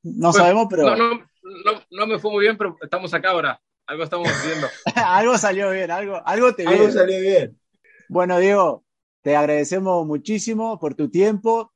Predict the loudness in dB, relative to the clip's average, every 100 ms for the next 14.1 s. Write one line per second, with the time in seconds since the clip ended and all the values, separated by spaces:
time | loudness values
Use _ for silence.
0 | -10 -8 -6 0 2 2 2 0 -2 -2
1 | 0 2 4 2 2 0 -2 -4 -2 4
2 | 4 4 0 -2 -4 -2 -2 -2 0 2
3 | 2 2 0 0 -2 -6 -6 -4 0 2
4 | 0 -2 -8 -8 -2 -2 0 0 2 0
5 | -2 0 0 0 -2 -4 -2 0 -2 -6
6 | _ _ -10 -6 -6 -4 -4 -2 -4 -2
7 | -2 0 -4 -8 -10 -12 -8 -6 -6 -8
8 | _ _ _ _ 0 4 4 4 2 0
9 | 0 2 4 4 4 2 0 0 2 2
10 | 0 -2 -2 2 2 0 -2 -2 -2 -2
11 | -4 -6 -6 -6 -4 -4 -2 -4 -2 -2
12 | 0 -2 -4 -4 -4 -4 -4 -6 -8 -8
13 | -6 -4 -2 -2 -2 -2 -6 -6 -6 -8
14 | -10